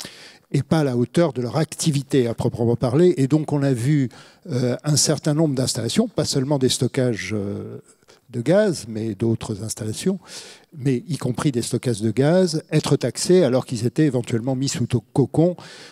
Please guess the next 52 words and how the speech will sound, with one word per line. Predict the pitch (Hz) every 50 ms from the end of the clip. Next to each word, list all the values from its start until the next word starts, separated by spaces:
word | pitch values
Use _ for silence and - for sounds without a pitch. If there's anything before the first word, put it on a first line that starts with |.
| _ -
ce | - -
qui | - 123
est |
quand | 120 - 143
même | 131 147 151 135
un | 123 123
signal | - - - 131 127 139 147 147 139 123 -
qui | - - 117
est, | 120 120 117 113 113 - _
qui | - - -
est | 117
pas | - _ _ - 127
très | 117 - - 131 123
bon, | 151 156
parce | 131 127 -
qu'en | - 127 120
général, | - 123 120 127 139 147 -
quand | - 151 - -
on | 123
met | 127 135
sur | 127 - 131 - -
cocon, | - 131 - - 147 139 120 - -
euh, | 135 123 117 120
sous | - - 143
cocon, | - - 120 - - 147
c'est | 131 - 131 107
des | 113
choses | 110 - - 147 127 110 - -
qu'on | - - 127 113 113 113 117 117
essaye | 131 131 - - 180 170 156 151
de | 139 135 127
ne | 127 135
pas | - - - 156 131
fermer, | - - 147 120 - 135 139 151 165 180 175 - - - - - - - _ -
euh, | 139 127 131 127 127 127 131 139
et | 127 123 120
si | - - - 131
en | 123 131
plus, | 120 - - 160 160 135 - - - -
euh, | 127 120 120 113 113
on, | 117 113 110 127 120 117 117 113 110 117 123 117
on |
les | 117 120 110 104
impose, | 120 117 107 - 151 147 147 113 107
là, | 120 123 127 123
euh, | 117 107 101 101 101 110 110 - 120
voilà, | 113 110 113 104 92 -
c'est | - - - 147
pas, | - 113 101 90
c'est | - - -
pas | - 107 -
très, | - - 104 104 113 104